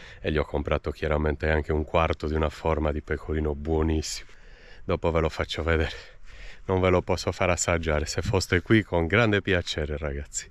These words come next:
Comunque l'allenamento continua. Devo fare l'ultimo di polpacci e spalle e poi petto e schiena e addominali. Il ragazzo è lì in fondo che sta ancora vendendo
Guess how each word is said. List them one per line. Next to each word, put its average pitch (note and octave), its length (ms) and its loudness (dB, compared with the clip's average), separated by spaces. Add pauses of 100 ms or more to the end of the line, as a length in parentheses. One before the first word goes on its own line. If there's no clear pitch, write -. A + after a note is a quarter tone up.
(200)
Comunque A#2+ 480 6
l'allenamento A#2+ 720 6
continua. B2 640 4 (880)
Devo G2 220 -4
fare G#2 320 6
l'ultimo G#2+ 680 6
di G2 200 4
polpacci G#2+ 720 0
e G2 140 -2
spalle C#3+ 560 2 (340)
e G2+ 100 -4
poi G#2 320 2
petto A#2+ 300 2
e G2+ 60 4
schiena - 380 -4 (120)
e - 100 -2
addominali. E2+ 640 0 (520)
Il E2+ 120 -2
ragazzo E2+ 500 2
è D#2+ 40 4
lì D#2+ 140 4
in D#2+ 80 4
fondo E2 460 4
che D#2 80 -2
sta - 180 -8
ancora E2+ 400 2
vendendo E2 760 2